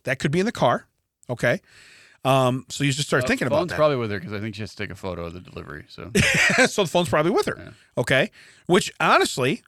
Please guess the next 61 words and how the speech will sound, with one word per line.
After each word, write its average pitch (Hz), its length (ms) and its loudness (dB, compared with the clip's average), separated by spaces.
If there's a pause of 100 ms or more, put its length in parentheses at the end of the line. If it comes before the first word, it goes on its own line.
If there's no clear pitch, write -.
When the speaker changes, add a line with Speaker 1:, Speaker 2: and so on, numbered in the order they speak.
(160)
Speaker 1:
this 147 240 0
is 120 160 -10
good 151 180 0
for 123 120 -4
her 277 220 2
that 117 180 -4
the 117 80 -10
car's 127 300 0
worth 123 160 -4
more 110 160 -4
than 107 120 -6
the 107 60 -4
phone, 208 280 0
because - 260 -4
some 330 120 -2
people 151 200 -4
nowadays, 101 520 -2 (240)
it's 131 120 -6
the 117 100 0
opposite. - 480 -4 (200)
They 117 80 -2
have 113 100 0
a 107 240 -2
four 151 160 -2
thousand 120 240 0
dollar 92 140 -4
phone 156 400 -2 (380)
and 123 80 -2
they - 20 2
have 123 100 0
a - 20 -10
two 147 100 0
hundred 117 140 0
dollar 87 100 -4
<laughs> - 20 -8
car. 175 600 4
So 107 360 -2 (800)
it 117 120 -4
said, 147 260 -2 (400)
he 175 140 -2
told 277 200 4
me 254 60 4
Speaker 2:
In 202 60 6
Speaker 1:
he - 20 6
was 240 80 6
going 208 140 6
Speaker 2:
nineteen 175 140 2
fifty-seven, 160 460 2
if 117 120 0
you 220 100 -2
tell 175 220 4
me 180 240 0
my 165 220 2
car 143 460 4
will 110 140 0
be 117 140 0
worth 123 240 2
Speaker 1:
<laughs> - 240 2
More 185 120 8
than 214 220 8
Speaker 2:
one - 20 6